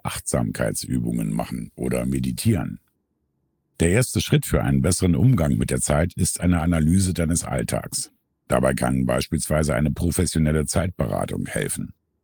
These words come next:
Die Zeitberatung teilt den Alltag in Aufgabenzeiten, Organisationszeiten, Eigenzeiten, Sozialzeiten und Naturzeiten ein. Aus diesen Zeiten setzt sich das individuelle Zeitgeflecht des Tages zusammen.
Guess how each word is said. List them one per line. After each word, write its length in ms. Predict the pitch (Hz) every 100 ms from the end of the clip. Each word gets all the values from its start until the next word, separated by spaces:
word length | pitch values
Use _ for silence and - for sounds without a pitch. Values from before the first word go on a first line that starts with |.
| _
Die 100 | -
Zeitberatung 920 | - 98 127 - 55 53 64 82 90
teilt 300 | - 78 76
den 200 | 82 82
Alltag 560 | - 73 76 92 87 -
in 180 | 78 76
Aufgabenzeiten, 1120 | - 107 - 50 - - - 55 - 82 110 _ _
Organisationszeiten, 1500 | - 69 71 73 65 64 76 64 60 - - 80 76 92 120 - _ -
Eigenzeiten, 960 | 90 107 73 55 - 65 65 101 107 - _
Sozialzeiten 1120 | - 76 - 87 76 76 - 92 87 95 101
und 320 | - 85 -
Naturzeiten 800 | 85 85 - 110 - - 52 -
ein. 320 | 50 50 50 - _ _ _ _
Aus 180 | 76 78
diesen 300 | 101 107 117
Zeiten 440 | 98 95 92 104 87
setzt 360 | 90 90 -
sich 140 | 92 -
das 220 | 85 -
individuelle 680 | 98 101 98 95 85 90 80
Zeitgeflecht 720 | - 85 - - - 80 -
des 140 | 76
Tages 400 | - 62 57 -
zusammen. 500 | - 53 50 50 50